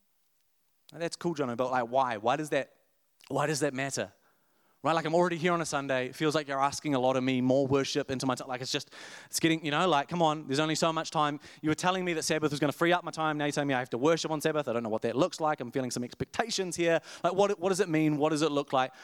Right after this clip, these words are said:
Why should I do it? I want you to take a moment and consider this question. What do you worship? And, and I mean to consider it,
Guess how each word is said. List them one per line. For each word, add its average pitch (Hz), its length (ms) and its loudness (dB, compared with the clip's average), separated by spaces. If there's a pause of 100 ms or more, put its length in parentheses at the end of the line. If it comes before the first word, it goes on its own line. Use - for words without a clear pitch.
(100)
Why 147 240 2
should 151 180 -2
I 135 80 4
do 147 160 2
it? 139 40 4
I 151 40 4
want 240 160 0
you 294 80 -4
to 302 60 -6
take 262 240 -2
a 196 80 0
moment 139 540 -2
and 120 120 -10
consider 127 360 -2
this 117 180 -4
question. - 380 -6 (1400)
What 170 320 2
do 147 80 -6
you 120 180 -4
worship? 92 380 -10 (1700)
And, 214 140 -4
and 214 100 -2
I 202 60 0
mean 254 200 0
to 220 140 -2
consider 190 460 2
it, 160 160 0